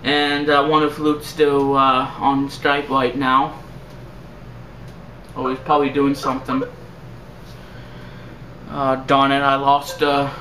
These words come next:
Luke. But anyway, uh, we'll try to get Luke back on so he can tell us, uh,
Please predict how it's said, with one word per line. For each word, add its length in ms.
Luke. 360
But 180
anyway, 560
uh, 260
we'll 100
try 240
to 80
get 220
Luke 260
back 300
on 420
so 200
he 120
can 260
tell 280
us, 320
uh, 320